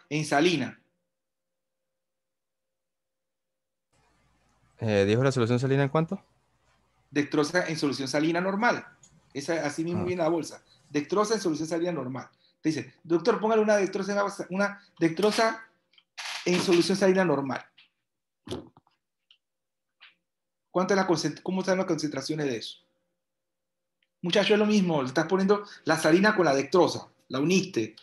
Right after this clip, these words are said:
Speaker 1: Entonces sería ciento cincuenta y cuatro miliequivalentes de cloro, ciento cincuenta y cuatro miliequivalentes de sodio y cincuenta gramos de glucosa.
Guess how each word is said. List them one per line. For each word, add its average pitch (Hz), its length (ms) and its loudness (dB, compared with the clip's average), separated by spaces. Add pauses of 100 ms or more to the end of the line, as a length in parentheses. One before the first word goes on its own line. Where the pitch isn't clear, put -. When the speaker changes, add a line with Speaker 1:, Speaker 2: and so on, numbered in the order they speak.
(200)
Speaker 1:
Entonces 165 320 4
sería 151 360 4 (240)
ciento 147 360 4
cincuenta 180 340 2
y 180 40 4
cuatro 185 280 2
miliequivalentes 185 500 2
de 180 160 0
cloro, 180 600 2 (180)
ciento 131 420 -2
cincuenta 180 300 0
y - 20 4
cuatro 185 240 0
miliequivalentes 180 560 0
de 175 60 2
sodio 185 600 0 (180)
y 156 120 -4
cincuenta 151 540 0
gramos 143 300 2
de 135 80 0
glucosa. - 460 -10